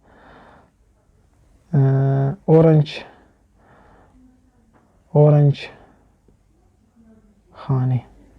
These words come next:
От, дивіться, який продають, значить, мед садів,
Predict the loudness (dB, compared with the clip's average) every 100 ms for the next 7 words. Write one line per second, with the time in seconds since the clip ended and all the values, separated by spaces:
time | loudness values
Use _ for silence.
0 | _ _ _ -20 -20 -20 -20 -20 -20 -20
1 | -20 _ _ _ _ _ _ _ _ 0
2 | 2 2 0 -10 -18 -18 -20 -20 -4 2
3 | 4 4 4 2 2 2 4 4 2 -4
4 | _ _ _ _ _ _ _ _ _ _
5 | _ _ -20 -20 -20 -20 -8 -2 2 4
6 | 4 4 0 -18 _ -20 -20 -20 _ 0
7 | 0 0 -2 -6 -2 2 4 2 -2 -20
8 | _ _ _ _ _ _ _ _ _ _
9 | _ _ _ _ _ _ _ _ _ _
10 | _ _ _ _ _ _ _ -20 0 4
11 | 6 6 4 2